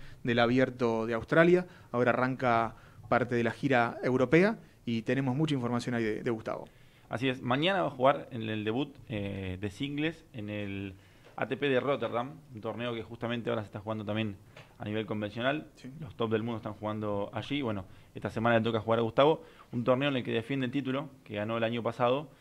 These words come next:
Speaker 2: por lo que es muy importante que él por lo menos pueda llegar a la final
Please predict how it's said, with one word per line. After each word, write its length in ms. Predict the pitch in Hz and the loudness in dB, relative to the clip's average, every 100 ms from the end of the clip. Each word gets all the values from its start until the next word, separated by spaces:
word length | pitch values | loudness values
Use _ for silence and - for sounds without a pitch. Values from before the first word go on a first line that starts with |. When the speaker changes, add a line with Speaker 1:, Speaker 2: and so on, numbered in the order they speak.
| - - _ | -20 -20 _
Speaker 2:
por 160 | 131 139 | 2 4
lo 140 | 143 | 4
que 200 | 139 147 | 4 2
es 100 | 131 | 2
muy 200 | 127 185 | 0 2
importante 480 | 151 127 135 123 107 | 2 4 2 2 -2
que 160 | 110 117 | 0 0
él 100 | 117 | -2
por 160 | - | -4
lo 100 | 107 | -2
menos 200 | 123 135 | 0 0
pueda 180 | - 120 | 4 2
llegar 200 | 110 117 | 4 4
a 20 | |
la 80 | 120 | 2
final 340 | 123 127 139 | 2 0 0